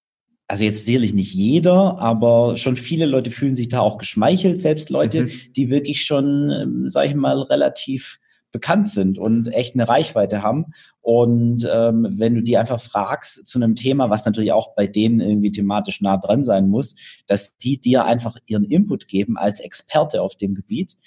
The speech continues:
Speaker 2: Mhm.
Speaker 1: ähm, weil du da einen, einen umfassenden Artikel drüber schreiben möchtest oder einen umfassenden Post machen möchtest und die da dann entsprechend drin markierst, dann, äh, werden viele Leute dazu Ja sagen und dir eben Content bringen.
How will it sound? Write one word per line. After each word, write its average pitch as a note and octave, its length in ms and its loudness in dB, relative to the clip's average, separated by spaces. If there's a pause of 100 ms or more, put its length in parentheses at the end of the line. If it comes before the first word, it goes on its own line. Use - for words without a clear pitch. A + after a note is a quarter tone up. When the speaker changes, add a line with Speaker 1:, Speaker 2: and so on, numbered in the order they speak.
(140)
Speaker 2:
Mhm. C#3 100 -4
Speaker 1:
ähm, A2+ 380 2
weil A2 140 4
du A2 120 0
da A2 300 4
einen, G#2 580 4
einen G2 280 2
umfassenden A2+ 720 0
Artikel F#2+ 400 -4
drüber G#2 260 -6
schreiben G2+ 340 -2
möchtest G2+ 380 -4
oder A2 180 0
einen A2 120 0
umfassenden G#2 640 0
Post E3+ 340 2
machen G2 280 -2
möchtest - 680 -8
und G#2+ 100 -2
die A2 60 0
da A2 140 2
dann G#2 140 2
entsprechend G#2 500 -2
drin G#2+ 100 0
markierst, C#3 760 -4 (240)
dann, A#2 280 2
äh, A2 260 0
werden A#2+ 260 4
viele C#3+ 300 -2
Leute C3 360 2
dazu A#2+ 280 -4
Ja G#2 300 2
sagen B2+ 480 -2
und A#2 400 -8
dir A#2 260 2
eben A2+ 320 -4
Content C3 560 -2
bringen. A2 400 -2